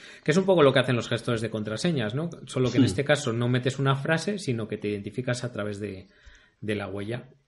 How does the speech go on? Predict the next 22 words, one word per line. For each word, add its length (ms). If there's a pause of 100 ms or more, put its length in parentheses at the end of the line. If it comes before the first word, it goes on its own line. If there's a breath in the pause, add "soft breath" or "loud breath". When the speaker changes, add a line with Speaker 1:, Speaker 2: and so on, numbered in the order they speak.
(100)
Speaker 1:
que 100
es 140
como 240
tu, 100
la 160
contraseña 540
maestra 540
Speaker 2:
Hmm. 20
Speaker 1:
que 100
da 80
acceso 380
a 80
todas. 400 (920 loud breath)
Speaker 2:
Y 80
todo 160
esto 180
viene 220
porque 200
hemos 160
encontrado 420
dos 240
noticias, 720